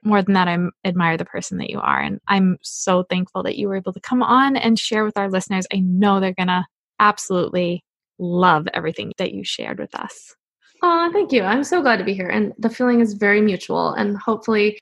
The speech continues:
Speaker 2: anyone listening has been encouraged and took away some practical things.
Speaker 1: Yes. And where can our homies find you? Where are some good places they can look for you?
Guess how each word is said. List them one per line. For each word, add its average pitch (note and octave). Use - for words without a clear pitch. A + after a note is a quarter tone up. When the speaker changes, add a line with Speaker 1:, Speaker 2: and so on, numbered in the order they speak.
Speaker 2:
anyone A3
listening G#3
has F#3+
been F#3
encouraged D#4+
and A3+
took A#3+
away A#3
some A3+
practical A3
things. G#3+
Speaker 1:
Yes. G3
And B3
where C#4+
can C4+
our A3+
homies A#3
find G3
you? D3+
Where F#3+
are G3
some G3+
good F#3+
places F3+
they F3+
can F3+
look F3
for -
you? C#3